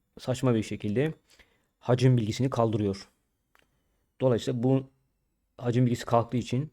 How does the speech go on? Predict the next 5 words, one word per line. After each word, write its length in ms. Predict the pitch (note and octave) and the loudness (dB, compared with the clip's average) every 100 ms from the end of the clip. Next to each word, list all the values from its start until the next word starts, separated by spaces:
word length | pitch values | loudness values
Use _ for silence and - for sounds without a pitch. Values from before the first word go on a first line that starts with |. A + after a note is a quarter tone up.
| _ C3 | _ -4
bu 100 | A#2 | -2
yandaki, 600 | A#2 A#2 A#2+ C3 B2 - - | 0 0 -2 -2 -4 -8 -6
e, 100 | G#2+ | -4
yeni 640 | G#2 G2+ A2 A2+ A#2+ - _ _ _ _ - | -2 -2 0 0 -2 -6 _ _ _ _ -6
açılan, 420 | B2+ - G#2+ B2 | -6 -2 -4 -4